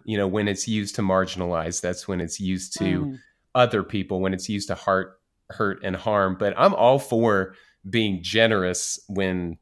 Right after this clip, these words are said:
Speaker 1: people are putting themselves out there, when it's not a matter of harm. Yeah. Uh, polite <laughs> laughter is fine.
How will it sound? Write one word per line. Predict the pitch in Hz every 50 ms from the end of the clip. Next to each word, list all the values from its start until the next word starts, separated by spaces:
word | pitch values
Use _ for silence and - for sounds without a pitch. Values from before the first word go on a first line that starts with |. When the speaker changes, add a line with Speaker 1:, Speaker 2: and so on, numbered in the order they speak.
| _ _ _ _ _ _ _ _ _ _ _ _
Speaker 1:
people | - 117 107 - 113 98 90
are | 90 87
putting | - - 113 95 95 90
themselves | 87 85 85 85 - 98 82 82 80 - - - - _ _ _ _
out | 92 92 90 90 - -
there, | 95 87 85 82 82
when | 85 98 110 110
it's | 113 104 101 - - -
not | 110 110 120 123 127 123 -
a | 117 110
matter | 104 104 104 101 101 101 95 95
of | 92
harm. | - - 98 92 92 92 95 95 90 - - _ _ _ _ _ -
Yeah. | 294 247 117 69 - - - - _ _ _ _ _ _
Uh, | 113 107 104 98 92 95 95 - _ _ _ _ _ _ _ _ _ _ _ _ _ _ _ _ _ _
polite | - 143 120 123 131 127 -
<laughs> |
laughter | 117 120 117 - - - - - - - 131 110
is | 107 110 107 - -
fine. | - 131 135 131 107 104 101 98 101 98